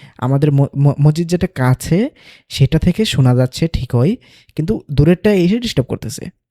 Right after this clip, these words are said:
আবার দূরেরটা যখন আজান দিচ্ছে সেটা যখন শুনতেছি, আমার কাছের, কাছেরটা এসে ডিস্টার্ব করতেছে। তাহলে এখানে, মানে, আমি শুনবো কোনটা, তাই না? আল্লাহ নিজে যেখানে তার স্মরণের ক্ষেত্রেই উচ্চস্বর ব্যবহার করতে মানা করেছে,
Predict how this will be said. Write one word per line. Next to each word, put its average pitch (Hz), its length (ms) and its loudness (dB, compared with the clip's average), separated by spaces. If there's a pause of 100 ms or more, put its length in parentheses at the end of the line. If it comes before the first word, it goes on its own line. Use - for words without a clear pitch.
(280)
আবার 131 240 0
দূরেরটা 170 380 2
যখন 196 300 0
আজান 143 300 2
দিচ্ছে 160 320 0
সেটা 151 220 0
যখন 156 180 4
শুনতেছি, 180 480 0
আমার 135 220 -4
কাছের, 160 300 -4
কাছেরটা 170 400 0
এসে 156 240 2
ডিস্টার্ব 139 380 -2
করতেছে। - 360 -10 (960)
তাহলে 202 260 4 (120)
এখানে, 180 380 0 (160)
মানে, 165 440 2
আমি 165 180 2
শুনবো 240 300 0
কোনটা, 123 320 -4 (1000)
তাই 175 120 0
না? 165 140 0 (840)
আল্লাহ 175 240 2
নিজে 175 280 4
যেখানে 208 320 0
তার 165 140 -2
স্মরণের 170 460 0
ক্ষেত্রেই 160 400 -2
উচ্চস্বর 170 380 -2
ব্যবহার 127 280 2
করতে 127 220 -4
মানা 147 260 0
করেছে, 120 320 -6